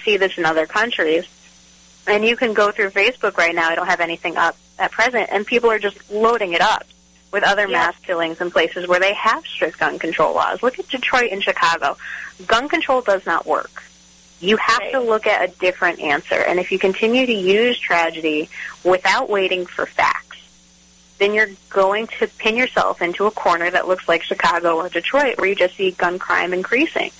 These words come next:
Speaker 1: Connecticut
Speaker 2: Right.
Speaker 1: passed S B eleven sixty after Sandy Hook. Nothing in that piece of legislation would have changed anything about Sandy Hook. It changes the way that legal gun owners obtain their legal firearms.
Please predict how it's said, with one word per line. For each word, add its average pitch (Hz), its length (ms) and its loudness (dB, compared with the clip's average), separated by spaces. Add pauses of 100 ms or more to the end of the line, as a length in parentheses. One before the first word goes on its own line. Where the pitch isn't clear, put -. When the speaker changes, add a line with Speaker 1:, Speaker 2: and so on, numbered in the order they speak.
(380)
Speaker 1:
Connecticut 214 380 2
Speaker 2:
Right. 185 100 -4
Speaker 1:
passed 190 280 0
S 180 240 0
B 202 80 0
eleven 175 420 2
sixty 190 380 0
after 170 260 0
Sandy 160 360 -4
Hook. - 280 0 (460)
Nothing 214 520 0
in 220 120 0
that 196 180 2
piece 180 240 -4
of 165 120 -2
legislation 170 840 0 (380)
would 208 160 4
have 190 120 0
changed 190 320 -2
anything 180 380 0
about 156 340 0
Sandy 151 260 -4
Hook. - 300 -4 (540)
It 202 180 2
changes 202 400 0
the 196 80 2
way 185 180 4
that 180 180 2
legal 185 420 2
gun 165 220 0
owners 160 360 -4 (240)
obtain 175 460 0
their 170 160 4
legal 175 400 2
firearms. 147 640 -4